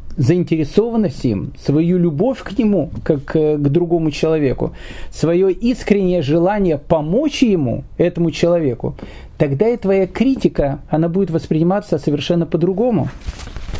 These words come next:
Говорит Рав Исхан бен Шломо из Толедо. Э, он пишет, что челоди-, человек ни в коем случае не должен мстить злодеям,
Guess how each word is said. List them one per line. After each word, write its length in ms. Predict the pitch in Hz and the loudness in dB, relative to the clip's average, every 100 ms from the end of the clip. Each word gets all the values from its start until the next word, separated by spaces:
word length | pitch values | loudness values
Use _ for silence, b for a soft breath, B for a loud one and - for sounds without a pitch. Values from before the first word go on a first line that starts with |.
| - - - | -4 -4 -2
Говорит 420 | 127 131 170 175 | 0 2 2 0
Рав 220 | 143 135 - - | 0 0 -2 0
Исхан 400 | 185 - 151 127 | 0 0 0 0
бен 200 | 139 135 | 0 -2
Шломо 440 | - 160 180 185 | 0 0 2 2
из 100 | 143 | 0
Толедо. 600 | - 135 107 95 135 240 - B B B B B B | 0 -2 -2 -4 -4 -6 -10 B B B B B B
Э, 500 | - - 50 50 139 | -4 -2 0 0 0
он 220 | 135 139 131 | 0 0 2
пишет, 420 | 214 262 - 165 | 2 2 2 -2
что 240 | - 143 | -2 -2
челоди-, 680 | 120 - 160 165 185 220 160 | 0 2 2 2 2 0 0
человек 420 | 131 185 180 240 | 2 2 2 2
ни 80 | 185 | 0
в 80 | - | 2
коем 200 | 240 214 | 2 0
случае 640 | - 214 247 - 254 233 | 2 2 2 2 2 2
не 200 | 175 175 | 2 2
должен 460 | 147 196 240 214 202 | 2 0 2 2 0
мстить 400 | 143 - 214 175 | -2 0 0 2
злодеям, 640 | 151 147 113 120 165 254 | 2 0 0 0 2 0